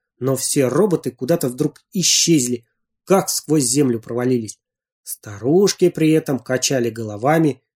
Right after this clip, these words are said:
и шептали друг дружке, что это к концу света. А еще говорили, что из зоопарка убежали все ядовитые змеи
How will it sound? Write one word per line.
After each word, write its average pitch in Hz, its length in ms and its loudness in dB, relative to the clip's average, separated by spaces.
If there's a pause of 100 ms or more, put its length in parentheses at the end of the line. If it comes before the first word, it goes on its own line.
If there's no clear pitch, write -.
(120)
и 123 100 -2
шептали 120 680 -4
друг 107 260 -10
дружке, 139 540 -2 (260)
что - 420 -10
это 160 280 2
к - 140 -20
концу 120 440 -4
света. 117 760 -4 (600)
А 143 60 2
еще 139 260 4
говорили, 156 340 2
что 143 200 -2
из 127 180 2
зоопарка 127 560 0
убежали 135 540 0
все - 280 0
ядовитые 131 680 0
змеи 160 440 2